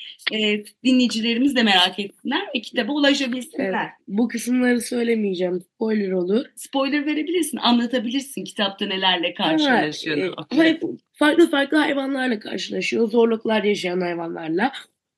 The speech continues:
Speaker 2: Onların eşyalarını eve götürmelerine yardım ediyor. Kızay, Karkış ile yardım ediyor. Ama sonra bulamıyor.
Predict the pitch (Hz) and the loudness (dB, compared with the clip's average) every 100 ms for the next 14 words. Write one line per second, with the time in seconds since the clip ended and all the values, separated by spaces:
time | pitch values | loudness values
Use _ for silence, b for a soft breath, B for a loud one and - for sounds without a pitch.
0 | - 226 262 269 277 269 262 277 254 254 | -2 0 2 2 2 2 2 0 -2 -2
1 | 262 254 247 247 240 240 240 233 240 240 | -2 -2 0 -2 -2 0 2 2 2 2
2 | 240 226 226 214 226 190 170 175 175 208 | 2 2 0 0 0 -2 -2 -4 -4 -10
3 | B B B - 190 202 185 185 185 - | B B B -6 -2 0 4 4 2 -4
4 | - - 196 202 240 - 226 208 202 - | -10 0 2 2 -2 -4 -2 -2 -2 -4
5 | - - - 190 196 208 180 160 170 185 | -8 -14 -8 -6 -4 -2 -2 -2 -4 -2
6 | 254 - B B B B B _ 240 262 | -4 -8 B B B B B _ 0 2
7 | 269 262 - - - - 269 247 262 240 | 2 0 -2 -6 -14 -4 0 0 0 0
8 | - 302 196 202 254 269 247 208 165 165 | -2 -6 -6 2 6 6 8 6 4 -2